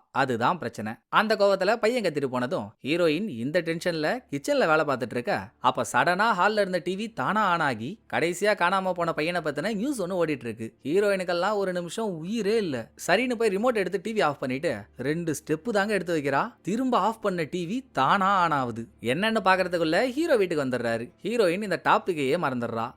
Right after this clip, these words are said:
வந்த ஹீரோ கிட்டயும் சொல்றா, "காலையில ஒர்க் பண்ண ஒருத்தவன் வந்தான், எப்படிடா உள்ள வந்தேன்னு கேட்டதுக்கு ஒரு பொண்ணு தான் கதவை திறந்து விட்டுச்சுன்னு சொன்னா.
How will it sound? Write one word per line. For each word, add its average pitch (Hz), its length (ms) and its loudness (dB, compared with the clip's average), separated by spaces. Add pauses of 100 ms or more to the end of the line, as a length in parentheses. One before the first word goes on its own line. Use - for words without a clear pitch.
வந்த 143 260 -2
ஹீரோ 226 240 2
கிட்டயும் 226 320 -2
சொல்றா, 208 300 0 (180)
"காலையில 165 380 4
ஒர்க் 180 160 -2
பண்ண 214 140 0
ஒருத்தவன் 165 380 0
வந்தான், 131 340 0 (200)
எப்படிடா 214 440 2
உள்ள 190 240 4
வந்தேன்னு 190 260 -2
கேட்டதுக்கு 170 400 0
ஒரு 185 80 0
பொண்ணு 214 280 -2
தான் 233 180 0
கதவை 185 200 4
திறந்து 170 260 0
விட்டுச்சுன்னு 147 360 -6
சொன்னா. 123 240 -2